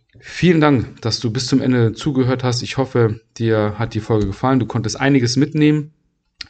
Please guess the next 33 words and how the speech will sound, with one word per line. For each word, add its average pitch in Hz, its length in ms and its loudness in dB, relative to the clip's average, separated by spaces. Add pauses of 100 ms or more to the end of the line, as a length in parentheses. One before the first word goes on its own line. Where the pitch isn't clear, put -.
(560)
und 107 140 -2
dass 110 140 -2
dir 113 120 -2
die 104 100 -2
Frage 120 600 2 (600)
etwas 104 340 -4
bedeutet, 139 840 2 (400)
welche 110 240 0
Perspektive 104 880 -2 (460)
nimmst 101 380 -4
du 160 220 0
ein 143 360 2
in 101 120 -8
Bezug 110 400 -6
auf 101 180 -2
Kundenservice 131 920 -2 (720)
und 95 160 -6
welche 104 220 -2
Perspektive 104 600 -6
ist - 120 -6
für 95 140 -8
dich 120 320 -4
die 98 140 -8
bessere? 135 680 0 (440)
Und 92 160 -8
ich - 340 -12
hoffe, 110 260 -2
dass 95 200 -6
ich 98 240 -12
dir 98 280 -2
mit 87 200 -4
meiner 110 300 0
Perspektive 101 880 -4